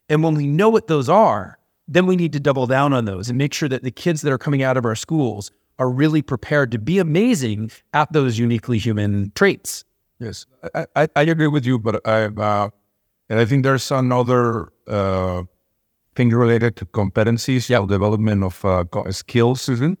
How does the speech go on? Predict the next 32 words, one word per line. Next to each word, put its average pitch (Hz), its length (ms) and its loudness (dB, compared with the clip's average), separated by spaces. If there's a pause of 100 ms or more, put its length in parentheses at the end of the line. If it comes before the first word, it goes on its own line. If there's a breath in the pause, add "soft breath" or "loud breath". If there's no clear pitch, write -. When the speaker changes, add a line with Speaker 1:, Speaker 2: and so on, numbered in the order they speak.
(240)
Speaker 2:
and 104 180 -2
A 110 160 2
I. 110 220 2 (440)
But 110 140 0
before 139 380 0
going 147 300 0
to 135 160 -6
that, 123 240 0 (300)
uh, 117 60 -4
Speaker 1:
Okay. 117 220 0
Speaker 2:
I 113 40 -2
wanna 123 200 -2
say 123 200 -4
that 123 200 -2 (1040)
sometimes 147 600 0
we, 135 460 -2
uh, 110 460 0
we 117 220 0
think 143 320 -2
of 120 180 -2
A 127 140 2
I, 120 120 2 (120)
of 110 140 -2
the 110 100 -2
things 117 360 -2
that 120 120 2
are 113 260 2
on 113 120 2
the 104 80 -2
border 117 680 2
of, 101 340 -4
uh, 87 480 2